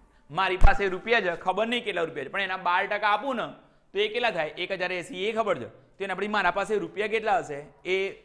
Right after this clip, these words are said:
શોધવા છે, એ ફાઇન્ડ આઉટ કરવું છે. તો કેવી રીતના કરીશ? તો અહીંયા સ્ટેપ કયું? હા, બોલો, બોલો, મજા આવશે. ધારો કે એક્સના, જે ખબર નહીં એને ગણિતમાં શું કહેવાય? ચલ કહેવાય. શું કહેવાય બેટા?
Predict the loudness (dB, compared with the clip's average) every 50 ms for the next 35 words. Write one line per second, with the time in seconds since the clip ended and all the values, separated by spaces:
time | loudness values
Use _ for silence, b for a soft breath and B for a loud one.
0 | _ _ -8 -4 -4 -4 -2 0 -2 -2 -2 -2 -4 -4 -4 -4 -6 -6 -4 -2
1 | -4 -4 -4 -6 -8 -8 -8 -8 -10 -12 -16 -20 b b b b b b _ -4
2 | 2 2 2 4 2 -2 -2 -2 -2 -4 -4 -6 -8 -12 B B B B B -6
3 | -6 -4 -2 -2 -2 -2 -4 -6 -12 -4 -2 -2 0 2 0 2 2 2 0 -2
4 | -6 -14 -20 -20 _ _ _ _ _ _ _ _ _ _ -20 -20 _ _ _ -20
5 | -20 -20 -20 -20 -20 -20 _ _ -18 -16 -10 -6 -2 2 4 6 6 6 6 4
6 | 2 2 2 0 0 2 2 0 0 0 0 2 0 0 0 -4 -10 -12 -12 -6
7 | 0 2 2 4 4 2 -2 -4 -6 -8 -8 -6 -8 -10 -12 -18 -20 -20 -20 -20
8 | -20 -20 -20 -20 -8 -2 -2 -2 -2 -2 -6 -12 -14 -12 -8 -4 -2 0 0 0
9 | -2 -4 -6 -10 -16 -20 -20 -20 -8 -6 -6 -6 0 0 2 4 4 4 4 4
10 | 2 0 0 0 0 0 0 -2 0 0 -2 -2 -2 -2 -4 -6 -6 -4 -4 -4
11 | -4 -2 -2 -2 -2 -2 -2 -2 -4 -4 -2 -4 -6 -4 -4 -2 -2 -2 0 2
12 | 2 2 0